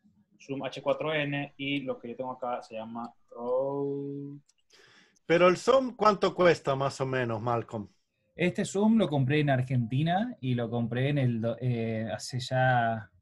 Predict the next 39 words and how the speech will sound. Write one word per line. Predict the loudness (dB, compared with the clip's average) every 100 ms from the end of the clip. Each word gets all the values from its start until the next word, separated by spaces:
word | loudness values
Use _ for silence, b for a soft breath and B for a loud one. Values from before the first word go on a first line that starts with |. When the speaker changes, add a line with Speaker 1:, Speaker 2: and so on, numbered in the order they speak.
| -12
Speaker 3:
unos | -4 -4 -2
cuantos | 0 0 0 0
años. | 2 2 0 -4 _ -4
Eh, | 0
Speaker 2:
¿Pero | 2
cuánto? | 4 2 0 -2
¿Doscientos, | -2 2 2 2 -4
trescientos, | -6 -4 -2 -4 -6 -6
cuatrocientos? | -6 -6 -6 -6 -6 -12 -16 _ _ -4
Speaker 3:
Creo | -2 -2
que | 0 0 0 -2
trescientos | -4 -4 -2 0 0 -2
más | -4 -2
o |
menos, | -2 -2
sí. | -4 -6 -6 -14 _
Speaker 2:
Eso | 2 6
es | 6
lo | 6
que | 4
yo | 4
pensé, | 4 4
porque | 4
yo | 6
lo | 4 4
compré | 0 4 4
acá, | 6 4 2 2
creo | 0 0
que | 0
también | 0 0 -2
por | -2
trescientos | -4 -2 -2 -2 -4
o | -2
cuatrocientos | -2 -4 -4 -4 -2 -4
Speaker 3:
Sí. | -2
Speaker 2:
dólares. | -2 -4 -6 -10 B
Entonces, | B -4 0 2
en | 6
realidad, | 6 8 8 6 4